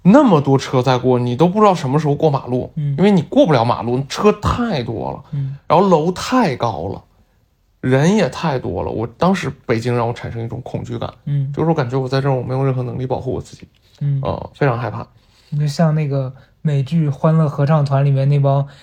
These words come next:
Speaker 2: 从县里面、郡里面来的小孩儿，第一次到纽约，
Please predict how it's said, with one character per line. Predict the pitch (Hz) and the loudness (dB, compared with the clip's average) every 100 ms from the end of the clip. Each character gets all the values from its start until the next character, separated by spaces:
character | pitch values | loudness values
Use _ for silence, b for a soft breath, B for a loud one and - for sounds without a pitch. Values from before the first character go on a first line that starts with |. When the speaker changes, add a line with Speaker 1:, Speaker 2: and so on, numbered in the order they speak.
| B _ | B _
Speaker 2:
从 | - 131 127 139 147 - _ | -2 0 2 2 -2 -10 _
县 | - - - 202 156 | -16 -10 2 4 4
里 | 135 | 2
面、 | 123 127 131 135 | 0 -2 0 -2
郡 | - 202 151 | 2 4 6
里 | 131 | 2
面 | 135 139 | 0 0
来 | 135 131 | 0 2
的 | 143 135 | 0 0
小 | 135 | -2
孩 | 131 135 | -2 0
儿， | 135 | 4
第 | 165 | 4
一 | |
次 | 156 | 6
到 | 165 156 | 4 4
纽 | 147 127 | 4 2
约， | 135 143 143 | 2 2 0